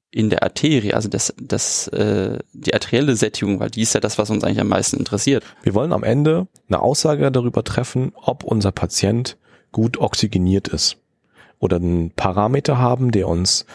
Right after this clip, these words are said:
Speaker 2: auf den ersten Blick ermöglicht, eine Aussage zu treffen, ob wir mit unseren Beatmungs- und Narkoseeinstellungen ungefähr auf dem richtigen Weg sind.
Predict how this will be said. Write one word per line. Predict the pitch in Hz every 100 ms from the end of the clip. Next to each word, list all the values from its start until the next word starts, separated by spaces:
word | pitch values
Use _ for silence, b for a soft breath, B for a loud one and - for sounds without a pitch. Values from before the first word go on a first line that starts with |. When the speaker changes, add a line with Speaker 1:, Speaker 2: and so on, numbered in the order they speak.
| B B
Speaker 2:
auf | - 98
den | 101
ersten | 101 127 -
Blick | 113 -
ermöglicht, | - 90 95 120 127 -
eine | -
Aussage | 90 - 117 120
zu | -
treffen, | - 107 110 117 - B B B _
ob | - - - - 123
wir | 123
mit | 117 -
unseren | 110 101 98 95 95
Beatmungs- | - - 113 - 139 127
und | 101
Narkoseeinstellungen | 92 - 117 123 120 110 - 107 101 101
ungefähr | 95 101 104 101
auf | 95
dem | 98 92
richtigen | 98 - 95 82
Weg | 82
sind. | - 78 -